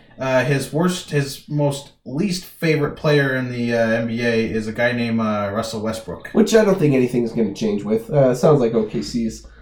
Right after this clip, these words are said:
Speaker 2: I haven't heard anything about them.
Speaker 1: Yes, and there's a M V P thing going on right now.
Speaker 2: Is Paul George a free agent?
Speaker 1: He is not. He was to be staying on O K C.
Speaker 2: Paul George will be staying.
Speaker 1: Yes, he will.
Speaker 2: Russell Westbrook is still
Speaker 1: Yep.
Speaker 2: under contract.
Speaker 1: Yep.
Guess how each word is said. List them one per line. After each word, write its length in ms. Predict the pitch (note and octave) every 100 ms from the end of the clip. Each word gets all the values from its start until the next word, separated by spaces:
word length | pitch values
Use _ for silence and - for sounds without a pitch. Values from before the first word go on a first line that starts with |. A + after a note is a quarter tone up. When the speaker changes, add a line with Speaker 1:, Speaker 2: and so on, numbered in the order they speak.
| -
Speaker 2:
I 80 | -
haven't 160 | C3+ B2
heard 140 | A#2+
anything 300 | A#2 A2+ A#2
about 220 | A2+ G#2+
them. 260 | A2+ A2+ - - -
Speaker 1:
Yes, 300 | D3+ D3+ - -
and 280 | F3 G3 F3
there's 320 | F3+ F3+ E3
a 300 | D#3 D3+ C#3+
M 140 | D3 D#3+
V 140 | D3+
P 240 | D3 A3 -
thing 120 | C3+
going 200 | B2 A#2+
on 100 | A2+
right 120 | G#2
now. 120 | G#2
Speaker 2:
Is 80 | F3+
Paul 220 | F#3 F#4+
George 220 | G4 F4+ C4
a 40 |
free 300 | - A3+ G#3
agent? 320 | G3+ A#3+ A#3 -
Speaker 1:
He 120 | D3
is 140 | D3
not. 200 | F3 A2+ G#2+
He 120 | A2+
was 220 | G#2+ -
to 80 | B2+
be 100 | A#2+
staying 340 | - C#3+ C3+
on 120 | B2
O 100 | A#2+
K 160 | A#2+ B2+
C. 300 | - C#3+ -
Speaker 2:
Paul 180 | - F#3+
George 180 | G3+ G#3+
will 80 | A3+
be 60 |
staying. 300 | B3 - A#2+
Speaker 1:
Yes, 200 | - G#2+
he 80 | -
will. 320 | C3 D3 - -
Speaker 2:
Russell 380 | B2 C3+ -
Westbrook 400 | F3+ F3+ F#3+ G3
is 100 | F#3
still 420 | - F3+ F3+ F3 -
Speaker 1:
Yep. 80 | F#3
Speaker 2:
under 180 | F#3+ F#3+
contract. 600 | - A#2+ - C3 - - - -
Speaker 1:
Yep. 140 | -